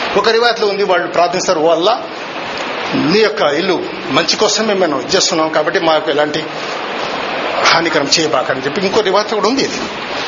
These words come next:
ఇది చాలా రివాయత్లు ఉన్నాయి, అది ఇవ్వదలుచుకోలేదు నేను, తెలిసిందే. దానివల్ల మీకు కన్ఫ్యూజ్ అయిపోతారు, జాస్తి కన్ఫ్యూజ్ ఇప్పుడే అయిపోతున్నారు. దాన్ని ఎట్లా ట్రాక్లో పట్టుకోవాల్సిన చాలా కష్టం ఇది.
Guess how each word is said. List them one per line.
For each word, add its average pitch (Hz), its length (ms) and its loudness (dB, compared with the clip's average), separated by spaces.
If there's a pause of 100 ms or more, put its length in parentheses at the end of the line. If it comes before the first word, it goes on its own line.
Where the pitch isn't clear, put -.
(460)
ఇది - 240 2
చాలా 285 160 4
రివాయత్లు 294 320 2
ఉన్నాయి, 208 160 2
అది 180 100 0
ఇవ్వదలుచుకోలేదు 202 600 2
నేను, 107 140 -6 (1000)
తెలిసిందే. 180 360 2
దానివల్ల 180 420 2
మీకు 147 360 -2 (240)
కన్ఫ్యూజ్ 190 300 2
అయిపోతారు, 117 480 -2
జాస్తి 226 300 2
కన్ఫ్యూజ్ 208 340 0
ఇప్పుడే 233 260 0
అయిపోతున్నారు. 202 500 0 (680)
దాన్ని 190 180 2
ఎట్లా 196 200 0
ట్రాక్లో 208 360 2
పట్టుకోవాల్సిన 180 500 2
చాలా 170 200 2
కష్టం 180 260 0
ఇది. 104 180 -4